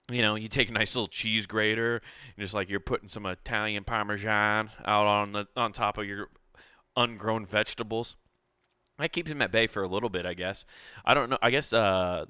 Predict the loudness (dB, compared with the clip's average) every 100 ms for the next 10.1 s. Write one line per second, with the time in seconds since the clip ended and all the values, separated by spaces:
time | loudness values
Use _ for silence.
0 | -12 -6 0 2 2 -4 -6 0 0 0
1 | -8 -2 0 0 -2 -10 -4 0 2 2
2 | 0 0 2 0 0 -2 2 4 4 4
3 | 4 4 4 4 2 2 -2 -4 -6 -6
4 | -2 0 2 0 0 0 0 -4 -2 0
5 | 0 -2 -2 0 0 0 -2 -2 -2 -2
6 | -6 -4 2 2 2 -2 -8 -12 _ _
7 | _ _ _ _ _ _ -10 -4 -2 -2
8 | -4 -4 -4 -2 0 0 0 0 -2 -6
9 | -2 -2 -2 -10 -8 -4 -2 -4 -4 -6
10 | -8